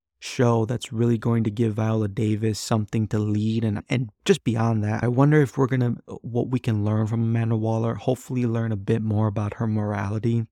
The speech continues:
why she does what she does. If you're unaware of her, she's a good guy, but she's basically one of those good guys.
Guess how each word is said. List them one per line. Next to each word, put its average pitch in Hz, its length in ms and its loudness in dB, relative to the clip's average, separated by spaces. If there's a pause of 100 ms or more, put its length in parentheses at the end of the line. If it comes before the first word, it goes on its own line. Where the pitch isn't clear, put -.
(520)
why 107 200 0
she 120 180 0
does 110 280 -2
what 110 160 -2
she - 160 -4
does. 107 500 -2 (540)
If - 180 -6
you're 107 300 -2
unaware 113 340 2
of 120 80 2
her, 131 300 0 (600)
she's 110 220 -4
a 113 60 2
good 127 240 6
guy, 131 300 0
but 117 280 -4 (240)
she's 113 500 -2
basically 123 460 2
one 117 160 2
of 113 80 2
those 110 220 0
good 113 180 0
guys. 110 640 -2